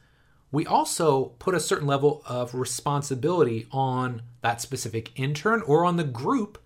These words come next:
to get it done. If you've ever worked at iFast or you've been around, Bill and I are definitely not what you would call micromanagers.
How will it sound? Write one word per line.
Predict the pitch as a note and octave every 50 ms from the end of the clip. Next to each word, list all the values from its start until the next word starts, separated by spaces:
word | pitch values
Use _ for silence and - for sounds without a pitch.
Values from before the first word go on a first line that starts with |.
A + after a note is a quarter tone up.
| _ _ _ _ _ _ _ _ -
to | - E3
get | D3 D#3 F#3 F#3+
it | F3 C3
done. | B2+ F3 A#3 - - - - _ _ _ _ _ _ _ _ _ _ _ _ _ _ _ _ _ _ _ _ _ _ _ - - _ _ _ _ _ _ _ -
If | C3+ C3+ C3 C3+ C3 - - -
you've | C#3 C3+ C3 -
ever | - D3+ F3 G3 E3+
worked | C3 A#2+ C3+ D3 D3 -
at | B2
iFast | A2 G#2+ G#2+ G#2+ - A2 G#2 A2 A2 -
or | B2
you've | A2+ G#2 G#2
been | A2+ G#2+
around, | G2+ F#2+ F#2 F#2 G2 G#2+ A2 - A2
Bill | G#2+ C#3+ F3+ A3+
and | A#3 G#3+
I | F3 D3
are | B2
definitely | A2+ G#2+ B2+ B2+ - - C3 A#2+ A2+
not | G#2+ A2 A2+ A2 G#2+ G2 F#2+ G2 F#2 - - - _ _ _ _ -
what | A#2 A2+ A2+ A#2
you | A2+ A2
would | G#2 G2
call | - - B2 A2 G#2 G2+
micromanagers. | G2+ G2+ G#2 G2 - - G#2+ G2+ F#2 F2+ F2 F2 E2+ - - - - - -